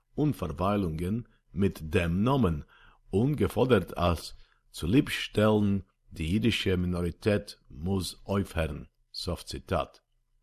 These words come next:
Die Verwalterin von der Schule, Gail Yardley, hat sich erweitert von einem beleidigenden Brief und gesagt, unser Schulkollegium und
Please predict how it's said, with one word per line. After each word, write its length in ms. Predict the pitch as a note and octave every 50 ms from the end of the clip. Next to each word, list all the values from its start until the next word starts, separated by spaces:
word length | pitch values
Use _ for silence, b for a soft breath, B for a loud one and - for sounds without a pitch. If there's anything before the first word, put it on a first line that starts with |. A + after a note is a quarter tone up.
| _ b b b b b b b b b b b b
Die 80 | - G2
Verwalterin 680 | - A#2 A2+ G2+ C#3+ D#3 D3+ - E3 A#2 A2 G#2 F#2+
von 200 | - - F#2+ F#2
der 160 | E2 F2 E2
Schule, 580 | E2 - - - F2+ E2+ F2 F#2+ A2 B2 B2 G#2+
Gail 440 | - F2+ E2+ E2+ E2+ D#2+ D#2 D#2+ D#2+
Yardley, 640 | D#2+ D#2+ D#2+ E2+ F2 D#2+ C#2+ D2 D#2 E2+ G2 A#2 B B B B B B B
hat 200 | B - F#2+ F#2+
sich 280 | - - - G2+ F#2 E2+ - - D2+ D#2+
erweitert 680 | F2 F2 E2 E2 A#2 C#3 D3+ C#3+ - - E2 - -
von 240 | - - - E2+ D#2+
einem 140 | D#2 D2+
beleidigenden 1120 | C#2+ E2 D#2+ E2+ F2 F2 E2+ C#2+ - C#2+ - - D#2+ C#2+ - D#2 - - D#2 D2+ D2+ C#2+
Brief 480 | D2 D#2 E2 E2 E2 F#2+ A#2 A#2 - - b b b b b b b
und 200 | b - F2+ F2
gesagt, 680 | D2+ E2+ D#2+ D2 D#2 G2+ A2+ A#2+ - - - - - _ b b b b b b b _
unser 460 | - - D3 D#3 C#3+ B2+ C#3 B2+ A2
Schulkollegium 1200 | G2 - - - - A#2 A#2 A#2+ B2+ A#2+ - - G2 F#2 F#2+ G2 G#2 G2 F2 F#2+ A2 A2+ A#2+ C3 - - _ _ _
und 240 | - F2 E2+ D#2